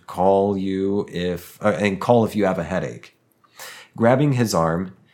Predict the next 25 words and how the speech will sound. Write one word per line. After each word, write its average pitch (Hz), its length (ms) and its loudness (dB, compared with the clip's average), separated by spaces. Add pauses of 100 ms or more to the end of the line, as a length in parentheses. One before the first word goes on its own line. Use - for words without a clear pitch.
(400)
uh, 90 320 0
as 98 240 -2
he 110 100 0
began 101 540 2
to 104 120 -6
walk 95 300 2
out 95 220 0
the 85 80 -6
room, 90 460 -4 (560)
I 92 120 0
just 101 240 -2
had 107 220 2
to - 60 -10
be 90 120 -2
sure. 82 520 -2 (380)
"What 95 220 0
did 123 180 2
you 139 120 2
say?" 143 400 -2 (800)
"Your 90 140 -2
breast 104 380 2
cancer 85 380 -4
is 80 140 -4
totally 92 380 -2
cured. - 540 -2